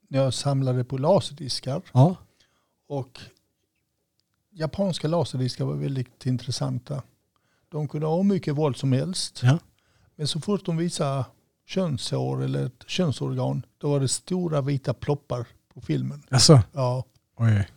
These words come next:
Speaker 1: Så det var små vita prickar överallt. Om det var någon som var naken och visade snoppen, då var det vita
Speaker 2: Ja, just det.
Speaker 1: ploppar.
Speaker 2: <laughs> Ja, det
Speaker 1: Men sen
Speaker 2: Ja.
Speaker 1: att lemlästa kroppar och
Speaker 2: Ja,
Speaker 1: mörda
Speaker 2: visst.
Speaker 1: folk, det, det var inga problem.
Speaker 2: Ja, det, ja, jag, jag, jag har så svårt för det där, du vet.
Speaker 1: Och det är samma sak när jag,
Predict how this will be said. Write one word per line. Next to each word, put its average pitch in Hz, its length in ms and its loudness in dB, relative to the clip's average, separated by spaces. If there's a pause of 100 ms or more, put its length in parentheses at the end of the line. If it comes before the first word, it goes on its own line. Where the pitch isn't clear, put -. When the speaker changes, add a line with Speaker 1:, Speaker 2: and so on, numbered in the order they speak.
(120)
Speaker 1:
Så 143 160 0
det 143 60 6
var 156 140 6
små 147 600 0
vita 147 340 2
prickar - 420 2
överallt. 139 460 4
Om 135 80 0
det 135 60 0
var 131 120 0
någon 127 120 2
som 135 120 -2
var 135 60 4
naken 131 380 2
och 127 80 0
visade 120 160 2
snoppen, - 420 -4
då 139 80 -2
var 139 160 0
det 131 100 -2
vita 156 280 8
Speaker 2:
Ja, 190 80 12
just 185 200 10
det. 143 180 12
Speaker 1:
ploppar. 160 320 12
Speaker 2:
<laughs> 180 60 12
Ja, 180 80 12 (100)
det 170 100 10 (260)
Speaker 1:
Men 175 140 8
sen 185 180 6
Speaker 2:
Ja. 160 80 8
Speaker 1:
att - 340 -2
lemlästa 180 560 2
kroppar 156 640 -2
och 147 440 0
Speaker 2:
Ja, 120 140 8
Speaker 1:
mörda 117 200 8
Speaker 2:
visst. 123 120 4
Speaker 1:
folk, 127 300 -2
det, 214 320 0
det 190 140 -2
var 240 100 6
inga 262 160 4
problem. 131 340 -2
Speaker 2:
Ja, 120 160 8
det, 110 240 4 (120)
ja, 143 180 12
jag, 135 180 12
jag, 135 260 6
jag 139 60 8
har 151 140 12
så 143 140 6
svårt 135 260 10
för 120 120 8
det 117 60 6
där, 113 80 6
du 110 60 2
vet. 95 220 -2 (100)
Speaker 1:
Och 160 120 0
det 175 60 6
är 151 60 6
samma 185 260 4
sak - 240 -4
när 156 140 -2
jag, 156 220 -2